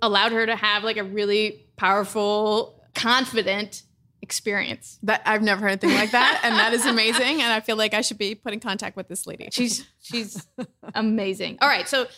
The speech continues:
Speaker 1: I just wanna go back to the science of all of this. There's a whole section in the book about the psychology of nonverbal behaviors and how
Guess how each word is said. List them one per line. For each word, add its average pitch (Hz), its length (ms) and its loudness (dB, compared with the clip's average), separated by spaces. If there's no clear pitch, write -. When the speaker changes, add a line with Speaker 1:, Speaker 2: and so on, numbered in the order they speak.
Speaker 1:
I 226 100 2
just 269 160 -4
wanna 330 140 0
go 262 100 2
back 226 180 2
to 220 80 2
the 185 80 0
science 180 600 -2
of 185 200 -4
all 185 180 2
of 190 120 -2
this. 214 240 -2
There's 202 240 -2
a 208 40 -2
whole 269 200 -2
section 233 380 -2
in 196 140 0
the 185 60 -2
book 190 460 2
about 180 220 0
the 196 60 -8
psychology 208 760 0
of 180 120 0
nonverbal 196 760 2
behaviors 180 640 -6
and 185 160 -6
how 190 520 0